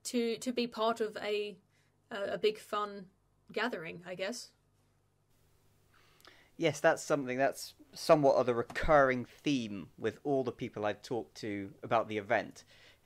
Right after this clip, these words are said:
Speaker 2: is just being able to be there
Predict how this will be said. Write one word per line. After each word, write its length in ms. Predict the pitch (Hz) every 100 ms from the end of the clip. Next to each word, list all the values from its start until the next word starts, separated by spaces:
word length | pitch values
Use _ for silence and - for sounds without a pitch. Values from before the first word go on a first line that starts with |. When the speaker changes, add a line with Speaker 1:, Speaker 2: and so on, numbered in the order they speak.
| _ -
Speaker 2:
is 600 | 120 120 117 113 110 - _ _ _ _ _ _ _ _ _ _
just 240 | 120 -
being 220 | 147 147
able 220 | 139 135 117
to 120 | -
be 160 | 113 120
there 220 | 113